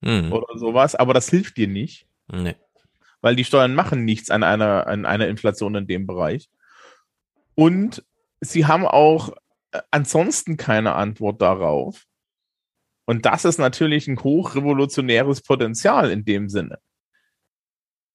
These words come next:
Speaker 2: Da hilft ihnen dein Vier-Tage-Jubilee echt auch bei der Volksstimme, ne? Äh,
Speaker 1: Ja.
Speaker 2: es kommt ne, es kommt, kommt, kommt, da kommt im Endeffekt das Schafott irgendwie,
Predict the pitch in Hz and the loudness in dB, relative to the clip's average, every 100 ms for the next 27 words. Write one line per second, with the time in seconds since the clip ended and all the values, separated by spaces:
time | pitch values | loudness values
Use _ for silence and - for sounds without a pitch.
0 | _ _ _ _ _ - 98 110 117 110 | _ _ _ _ _ -4 0 0 0 0
1 | 101 101 - 113 101 87 92 104 98 107 | 0 0 0 -2 0 0 2 0 0 -2
2 | 101 98 107 110 95 - 101 107 107 101 | 0 0 2 2 -2 0 0 2 2 2
3 | 104 123 127 - 92 85 98 139 - - | 2 -2 -2 -4 -4 -2 -2 -4 -4 -4
4 | 85 87 87 - 120 123 110 - - - | -2 -2 -6 -4 2 2 2 -6 -14 -6
5 | 123 120 - 107 - 120 - 110 - 107 | -4 -4 -2 -4 -2 -6 -6 -10 -8 -8
6 | _ - 123 - 113 104 123 131 127 - | _ -8 -8 0 0 4 2 2 -8 -14
7 | _ - - - 127 123 127 127 135 127 | _ -20 -18 -8 0 2 2 2 2 2
8 | 117 - 120 - 139 - 113 120 123 113 | 0 0 -2 0 0 2 0 0 -2 -2
9 | 117 117 | -2 -4